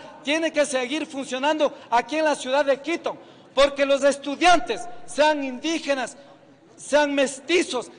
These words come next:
de donde sea, como todos nos esforzamos los provincianos,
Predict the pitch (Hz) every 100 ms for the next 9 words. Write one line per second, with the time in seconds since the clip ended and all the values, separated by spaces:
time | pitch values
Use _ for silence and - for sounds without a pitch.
0 | - 220 262 269 262 254 240 339 339 285
1 | - - - 233 254 254 - - 330 320
2 | 294 277 269 262 - 247 - 311 311 277
3 | 277 262 247 247 - 339 339 285 254